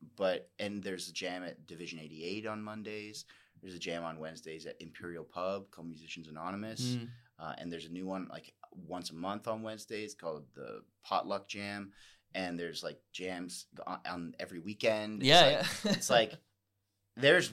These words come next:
Speaker 1: there's so many jams
Speaker 2: Yeah.
Speaker 1: happening. Um, my goal for the jam, it's like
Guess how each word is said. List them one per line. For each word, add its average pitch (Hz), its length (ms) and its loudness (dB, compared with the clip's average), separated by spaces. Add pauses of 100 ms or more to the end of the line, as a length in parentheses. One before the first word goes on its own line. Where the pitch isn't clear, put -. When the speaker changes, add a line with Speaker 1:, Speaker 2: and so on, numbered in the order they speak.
(200)
Speaker 1:
there's 139 260 8
so 180 240 6
many 180 200 10
jams 110 340 6
Speaker 2:
Yeah. 98 160 10
Speaker 1:
happening. 127 260 10 (440)
Um, 104 500 8
my 135 220 6 (160)
goal 196 400 8
for 214 140 -4
the 185 100 -6
jam, 175 440 4
it's 123 160 -4
like 143 240 8